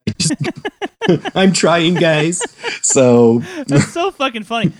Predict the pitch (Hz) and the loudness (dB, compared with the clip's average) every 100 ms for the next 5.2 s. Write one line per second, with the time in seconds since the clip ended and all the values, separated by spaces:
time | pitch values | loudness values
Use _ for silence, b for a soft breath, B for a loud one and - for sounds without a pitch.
0 | B - 214 262 330 302 254 196 156 175 | B -10 -6 -8 -8 -6 -6 -6 -6 -6
1 | 185 180 160 147 123 123 131 147 151 143 | -6 -10 -8 -8 -8 -10 -12 -10 -10 -10
2 | 156 156 147 143 139 139 127 120 113 117 | -10 -10 -8 -6 -8 -8 -12 -12 -12 -12
3 | 131 147 156 175 180 196 190 - - 240 | -12 -12 -12 -12 -12 -12 -6 -4 -2 -2
4 | - - 101 202 - 349 427 415 - 359 | -2 -2 -2 -4 -18 -16 -14 -14 -12 -12
5 | 415 339 | -12 -14